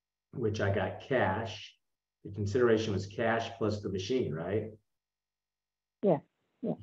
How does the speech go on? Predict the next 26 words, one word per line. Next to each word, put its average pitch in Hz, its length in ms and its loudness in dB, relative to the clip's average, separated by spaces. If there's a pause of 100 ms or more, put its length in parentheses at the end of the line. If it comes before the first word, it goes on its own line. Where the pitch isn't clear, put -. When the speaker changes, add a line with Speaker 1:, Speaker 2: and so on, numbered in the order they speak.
(100)
Speaker 1:
Here, 139 440 8
I 117 140 4
gave 131 500 6
cash. - 440 -6 (680)
So - 260 0
to 98 80 4
get 110 180 4
the 98 80 -2
total 104 260 0
consideration, 104 720 2
I 92 80 -2
had 95 180 -4
to 90 220 -2
add 110 280 -2
the 107 60 2 (100)
cash 90 340 -2
to 95 120 -8
what 92 160 -2
I 85 80 -2
gave 82 300 -2
up. - 340 -2 (400)
Here, 156 360 10
I 104 140 8
got 117 280 6
a 120 100 2
machine 98 720 -4